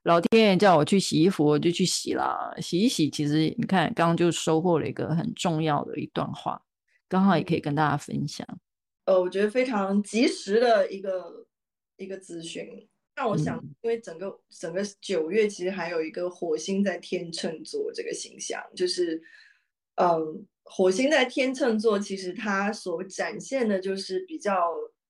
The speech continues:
Speaker 2: 以柔克刚的能力，就是它不，
Speaker 1: 哦。
Speaker 2: 火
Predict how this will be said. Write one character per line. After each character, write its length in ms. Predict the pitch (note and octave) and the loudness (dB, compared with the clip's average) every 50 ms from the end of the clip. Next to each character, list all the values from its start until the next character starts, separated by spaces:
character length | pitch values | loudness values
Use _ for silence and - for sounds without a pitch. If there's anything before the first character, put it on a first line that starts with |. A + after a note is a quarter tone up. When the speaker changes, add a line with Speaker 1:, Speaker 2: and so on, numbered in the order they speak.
| _ _ _ _ | _ _ _ _
Speaker 2:
以 180 | - G3+ G3 F3 | -4 -2 -2 0
柔 260 | E3 E3 D3+ D3 D#3 | 0 0 0 0 -2
克 200 | D#3 - A#3 F#3+ | 0 0 0 0
刚 320 | F#3 - F#3 F3 E3 E3 E3+ | 0 0 0 0 0 -2 -4
的 120 | E3 D#3 | -4 -6
能 160 | D#3+ - C#3 C#3 - - | -6 -8 -10 -12 -12 -10
力， 240 | - - - - - _ _ _ _ _ | -8 -8 -8 -10 -12 _ _ _ _ _
就 100 | - C4+ | 2 2
是 60 | D4 | 4
它 220 | E4+ E4 D#4 D#4+ F4+ | 6 4 6 6 6
不， 120 | F#4+ F#4 | 6 6
Speaker 1:
哦。 80 | - G3 G3 G3 G3 G3 G3 F#3+ F#3+ F#3 F3+ F3+ - - - _ _ | 4 2 0 -2 -4 -4 -4 -4 -4 -6 -6 -8 -10 -14 -16 _ _
Speaker 2:
火 80 | - | -20